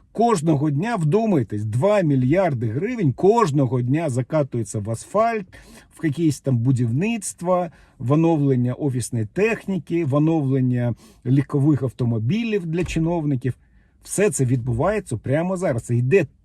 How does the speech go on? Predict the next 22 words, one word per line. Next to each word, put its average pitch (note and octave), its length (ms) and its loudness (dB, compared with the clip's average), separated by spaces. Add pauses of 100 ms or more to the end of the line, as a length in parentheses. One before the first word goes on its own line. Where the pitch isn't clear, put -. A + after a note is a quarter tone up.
третій D3 640 2
рік G3 440 -2 (340)
повномасштабного E3 920 0
вторгнення. A2 580 -4 (120)
Одинадцятий G3+ 800 2
рік G3+ 200 -4
війни F#3 300 -2
йде. G#2 360 -4 (880)
І E3 100 2
ми F#3+ 280 4
сімдесят D3 680 0
п'ять E3 380 0
мільярдів C3 680 0
доларів C#3+ 680 0 (180)
витрачаємо C#3+ 720 -4
на B2+ 140 0
тилові C#3 720 0
цілі. F#2 340 -6 (360)
От F3+ 320 -2
у D#3 40 -2
чому D3+ 300 0
неефективність. C#3 760 -2